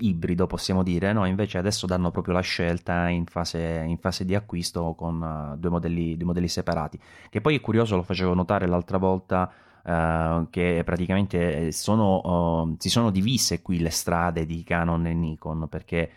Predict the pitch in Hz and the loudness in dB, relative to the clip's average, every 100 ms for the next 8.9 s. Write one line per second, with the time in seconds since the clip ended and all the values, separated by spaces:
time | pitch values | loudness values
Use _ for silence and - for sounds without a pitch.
0 | - _ - 80 80 78 78 76 90 104 | -20 _ -6 -2 0 0 0 0 2 2
1 | 90 87 87 85 82 90 90 85 - 85 | 2 2 2 0 2 0 0 -2 -6 -6
2 | 82 - 87 120 120 85 92 98 87 85 | -8 -6 -4 -2 0 2 0 0 0 0
3 | - 90 85 82 90 - 82 90 87 80 | 0 0 2 0 -2 -2 0 2 2 0
4 | 78 78 - _ _ - 80 76 73 78 | -2 -4 -6 _ _ -6 -4 -2 -2 -2
5 | - 85 - 85 82 85 85 82 82 82 | 0 -2 -2 -4 -2 -2 0 0 0 -2
6 | 90 85 82 80 78 76 82 80 - - | 0 0 0 -2 -2 -2 -2 -2 -4 -2
7 | 87 85 - 85 85 80 76 82 80 87 | -2 -2 -4 -4 -2 0 -2 -2 -4 -6
8 | 82 78 85 80 76 80 87 80 80 | -6 -4 -2 -2 -4 -2 -2 0 -4